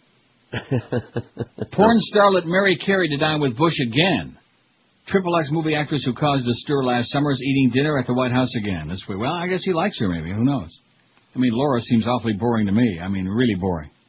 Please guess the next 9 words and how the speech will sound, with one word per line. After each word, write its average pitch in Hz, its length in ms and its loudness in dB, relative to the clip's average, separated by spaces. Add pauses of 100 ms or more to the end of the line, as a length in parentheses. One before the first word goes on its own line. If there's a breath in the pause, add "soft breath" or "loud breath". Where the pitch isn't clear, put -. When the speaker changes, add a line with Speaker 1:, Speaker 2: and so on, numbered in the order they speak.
(920)
Speaker 2:
Not 135 140 0
as 139 180 -2
frigid 135 300 2
as 110 120 0
the 117 100 2
Ice 143 240 0
Princess, 104 440 0
but 107 200 -6
boring. 95 480 0